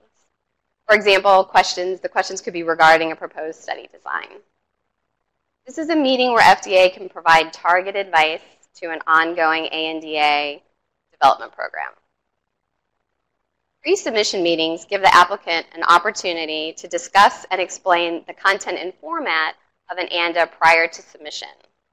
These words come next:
Note that the content and format discussion would not include a subs-, like a, a,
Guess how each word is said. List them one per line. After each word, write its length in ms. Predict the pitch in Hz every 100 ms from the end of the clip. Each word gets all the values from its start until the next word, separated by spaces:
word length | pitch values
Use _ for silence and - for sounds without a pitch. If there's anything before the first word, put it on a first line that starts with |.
| _ _ _ _ _ _ _ _
Note 160 | 202 214
that 100 | 202
the 60 | 190
content 460 | 233 226 285 -
and 140 | 359 349
format 400 | - 330 262 -
discussion 560 | 226 165 165 - 165
would 140 | 160 160
not 260 | 165 165
include 420 | 170 165 170 160
a 80 | 151
subs-, 460 | - - 165 - - _ _
like 140 | 170 160
a, 100 | 156 _ 160
a, 160 | 147